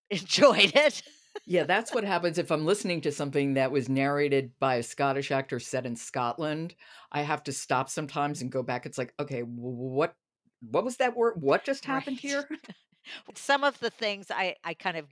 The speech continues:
Speaker 1: get the drift of the, obviously, of the expression. But, you know, this is a small town. There's, uh, so the death of one diver starts off and sort of reveals other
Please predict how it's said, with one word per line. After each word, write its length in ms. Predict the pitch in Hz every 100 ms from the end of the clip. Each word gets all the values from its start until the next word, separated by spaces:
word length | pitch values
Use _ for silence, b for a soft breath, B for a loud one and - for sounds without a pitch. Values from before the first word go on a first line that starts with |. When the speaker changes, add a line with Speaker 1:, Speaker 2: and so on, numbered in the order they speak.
| 135
Speaker 1:
get 280 | - 170 202 _ 165 -
the 100 | 170
drift 720 | 139 131 143 170 190 - - -
of 320 | 160 160 147 147
the, 220 | 156 143 -
obviously, 480 | 156 147 135 160 139
of 100 | 147
the 80 |
expression. 680 | 123 - - 185 190 208 190 - B B B B -
But, 160 | 180 -
you 160 | 220 208
know, 100 | 196
this 220 | 196 -
is 120 | 220
a 60 | 202
small 440 | - - 214 202
town. 880 | - - 208 202 196 190 185 185 180 B B B
There's, 520 | - 147 143 135 - -
uh, 220 | 165 147 127 -
so 320 | - 151 147 _ 147
the 200 | 156 139 135
death 320 | 180 175 175
of 100 | 180 -
one 320 | 185 208 196 185 -
diver 800 | 175 175 175 170 170 160 160 151
starts 560 | - - 185 151 151 160
off 500 | 139 135 147 - - - -
and 120 | 139
sort 180 | - 156
of 180 | 123 131
reveals 1000 | 147 127 190 214 202 180 175 170 - - B B B B -
other 640 | 180 180 196 180 180 175